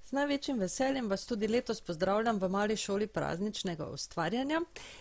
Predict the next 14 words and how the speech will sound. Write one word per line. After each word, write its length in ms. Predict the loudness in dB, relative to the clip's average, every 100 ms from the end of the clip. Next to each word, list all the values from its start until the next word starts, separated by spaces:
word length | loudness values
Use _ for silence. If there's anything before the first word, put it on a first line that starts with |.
| -4
in 300 | 2 2 4
začela 500 | 0 2 4 6 6
bom 440 | 2 0 0 0
z 440 | -2 2 4 4 0 -4 -4
embossiranjem 880 | -4 -2 -4 0 2 2 0 -2 -2
oziroma 540 | -4 -2 -2 0 -2
bolje 320 | 0 0 0
rečeno, 600 | 0 -4 -6 -6 -4 -2
kako 360 | -2 -4 0 0
uporabiti 760 | 0 -4 -2 -2 -2 -4 -6
šablono 600 | -10 -8 -8 -4 -4 -4
za 160 | -4 -6
izrezovanje, 920 | -6 -6 -8 -8 -6 -2 -2 -2 -4
eh, 540 | -6 -20 -20 -20 -16